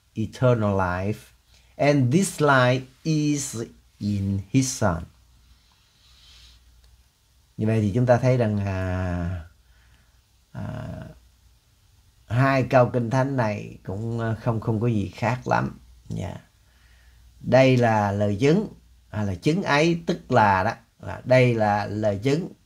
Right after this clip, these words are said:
À, and this is the testimony. À,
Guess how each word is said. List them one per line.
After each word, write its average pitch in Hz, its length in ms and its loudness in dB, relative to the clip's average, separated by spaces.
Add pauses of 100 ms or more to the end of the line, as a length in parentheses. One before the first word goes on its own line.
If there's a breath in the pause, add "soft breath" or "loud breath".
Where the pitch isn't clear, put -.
(140)
À, 104 100 -12
and 113 360 0
this 143 200 0
is 113 200 0
the 90 120 -8
testimony. 104 580 -2 (880 soft breath)
À, - 200 -10